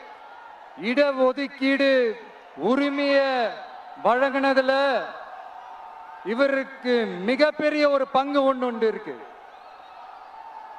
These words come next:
அதுதான் இந்த கம்யூனல் ஜி ஓ ஒன் ஜீரோ செவன் ஒன். அதை கொண்டு வந்து பட்டியலின மக்களுக்கும் பிற்படுத்தப்பட்ட மக்களுக்கும்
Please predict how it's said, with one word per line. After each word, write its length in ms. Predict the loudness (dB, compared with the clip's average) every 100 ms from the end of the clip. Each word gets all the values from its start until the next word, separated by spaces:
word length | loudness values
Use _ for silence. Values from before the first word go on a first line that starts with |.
| -18 -18 -20 -20 -12
அதுதான் 480 | -4 -2 0 2 2
இந்த 220 | 2 0 -2 0
கம்யூனல் 920 | 2 2 2 2 2 2 2 0 -4
ஜி 440 | -8 -2 0 0 2
ஓ 440 | 2 4 2 -2 -8 -16 -20 -10 0
ஒன் 360 | 2 0 -6 -2
ஜீரோ 360 | 2 2 2 -2 -6 -2
செவன் 480 | 0 2 -2 -4 0
ஒன். 360 | 0 -2 -12 -20 -20 -4
அதை 280 | 0 2 2 0
கொண்டு 340 | -2 0 2 2
வந்து 640 | 2 2 2 2 -2 -10 -20 -20 -6 0
பட்டியலின 840 | 0 0 0 2 2 -2 0 0
மக்களுக்கும் 1000 | 2 0 0 -4 -2 -2 -2 -2 -8 -12 -14 -16 -16 -18 -18 -8 -2
பிற்படுத்தப்பட்ட 1160 | 0 0 2 2 2 0 0 0 0 2 2 2
மக்களுக்கும் 960 | 2 2 2 0 0 -2 -2 -8 -14